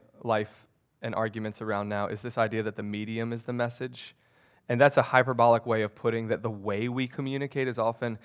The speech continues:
as important as what is communicated. And so I am skeptical that, like, all the fake news on Facebook or the true news that we might try to put in its place, um,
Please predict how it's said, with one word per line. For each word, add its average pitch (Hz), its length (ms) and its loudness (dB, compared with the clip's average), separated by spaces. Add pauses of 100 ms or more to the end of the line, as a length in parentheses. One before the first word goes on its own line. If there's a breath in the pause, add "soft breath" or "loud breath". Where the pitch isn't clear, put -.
(160 soft breath)
as 113 200 -2
important 113 520 -2
as 104 120 -8
what 95 320 -4
is 123 120 -8
communicated. 143 760 -4 (320 loud breath)
And 156 100 0
so 156 180 2
I 147 200 6
am 165 160 6
skeptical 175 1080 -6 (500 soft breath)
that, - 160 4
like, 120 380 6
all 131 260 6
the 113 360 2 (180)
fake - 460 -6
news 123 580 -2 (140)
on 117 260 -2 (160)
Facebook 127 760 -4
or 120 180 4
the 110 140 -2
true 123 340 -2
news 123 260 0
that - 80 -10
we 117 60 -6
might 113 200 -4
try - 120 -4
to 104 80 -2
put 120 240 -2
in 113 120 -6
its 107 140 -10
place, - 500 -8 (560 soft breath)
um, 107 340 0